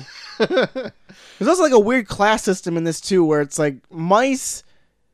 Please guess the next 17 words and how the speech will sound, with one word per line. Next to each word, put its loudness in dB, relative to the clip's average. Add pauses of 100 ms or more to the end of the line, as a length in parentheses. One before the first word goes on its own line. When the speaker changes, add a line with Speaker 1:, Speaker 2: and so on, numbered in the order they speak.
(420)
Speaker 2:
like, -10
mice -2
are, -2
like, 0
the 4
bottom 4
of -2
the 2
food 0
chain, -4
and -8
cats, -4 (120)
all 4
cats -6
are -2
dicks, 0 (140)
Speaker 1:
Uh-huh. -10